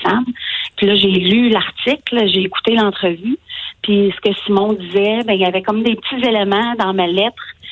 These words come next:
euh, qui se répétaient. Fait que je trouvais que la concordance était quand même, euh, assez flagrante. Donc, je suis entrée en contact avec Simon, euh, euh,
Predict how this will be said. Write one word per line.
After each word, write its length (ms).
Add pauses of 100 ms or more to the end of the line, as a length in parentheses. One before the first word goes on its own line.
(300)
euh, 180
qui 160
se 140
répétaient. 680
Fait 80
que 80
je 60
trouvais 240
que 100
la 80
concordance 600
était 180
quand 160
même, 320
euh, 220 (440)
assez 300
flagrante. 640
Donc, 160
je 60
suis 120
entrée 380
en 60
contact 440
avec 220 (140)
Simon, 400
euh, 180 (460)
euh, 420